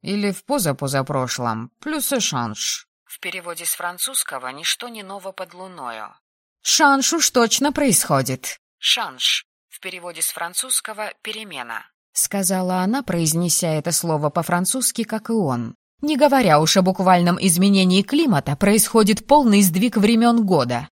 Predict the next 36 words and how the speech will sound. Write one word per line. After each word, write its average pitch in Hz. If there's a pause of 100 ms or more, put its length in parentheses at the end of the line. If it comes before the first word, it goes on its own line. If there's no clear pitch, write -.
Мы 294
как 294
будто 302
всё -
время 262
идём 254
в -
снегопад, 269
пытаясь 170
докопаться 185
до 175
того, 208
что 262
в 139
действительности 165
происходит 202 (120)
за 208
всем 233
этим 233
шумом 214
и -
шумихой». 151 (420)
«О -
временах 139
года 175
я 127
готов 170
болтать 190
круглые 214
сутки, 120 (140)
но 220
у -
меня 240
работа», 160 (140)
сказал 202
он. 127